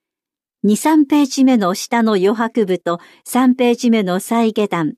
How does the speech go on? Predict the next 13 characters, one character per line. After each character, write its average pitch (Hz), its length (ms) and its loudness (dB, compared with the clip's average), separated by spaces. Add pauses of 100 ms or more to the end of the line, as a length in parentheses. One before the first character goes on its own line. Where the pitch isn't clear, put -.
一 180 240 -6
段 170 240 -2
分。 139 240 -6 (680)
募 214 160 -2
集 320 280 0
枠 247 280 -2
数。 156 400 -4 (760)
各 294 260 0
月 214 460 0
一 285 280 -2
号 269 240 4
広 240 260 -2
告、 175 360 0